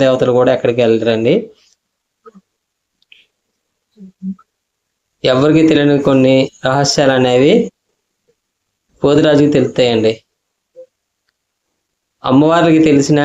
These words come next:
కానీ పోతురాజు ఒక్కొక్కసారి అడ్డుపడుతుంటాడు.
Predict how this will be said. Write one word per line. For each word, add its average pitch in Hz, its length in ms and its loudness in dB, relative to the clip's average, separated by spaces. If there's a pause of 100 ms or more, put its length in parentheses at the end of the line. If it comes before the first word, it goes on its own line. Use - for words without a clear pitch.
కానీ 143 240 2 (1400)
పోతురాజు 160 520 2
ఒక్కొక్కసారి 156 520 0 (3000)
అడ్డుపడుతుంటాడు. 147 800 0